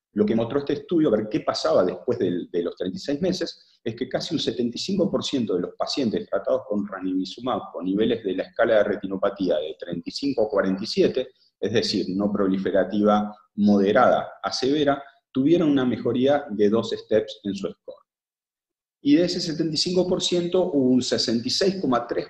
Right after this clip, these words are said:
por ciento de pacientes que se mantuvieron estables recibiendo alguna inyección adicional durante el estudio.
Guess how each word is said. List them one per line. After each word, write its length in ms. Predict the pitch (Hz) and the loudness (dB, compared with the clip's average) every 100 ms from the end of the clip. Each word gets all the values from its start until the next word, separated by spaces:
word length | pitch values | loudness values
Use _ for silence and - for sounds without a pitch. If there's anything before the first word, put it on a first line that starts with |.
| _ | _
por 180 | 127 123 | -2 -2
ciento 440 | - 170 165 - | -2 -2 0 0
de 80 | 143 | 0
pacientes 880 | 104 120 160 110 98 117 127 - _ _ - | 0 -2 0 0 0 -2 -6 -8 _ _ -4
que 100 | 104 | -2
se 180 | 101 | 2
mantuvieron 600 | 104 104 104 123 151 160 | 2 2 0 2 2 2
estables 500 | 151 - 165 180 180 | -2 0 2 2 0
recibiendo 840 | 180 120 - 127 143 160 170 165 - | 0 -2 0 2 4 4 2 0 2
alguna 520 | 110 117 131 147 147 | 2 4 2 2 0
inyección 580 | 135 113 - 98 - 120 | -2 -2 -2 -6 -6 -4
adicional 520 | 143 - 104 107 107 | -2 -2 -4 -4 -2
durante 300 | 101 98 98 | -2 -4 -4
el 80 | 110 | -6
estudio. 420 | - 95 85 95 | -6 -12 -12 -14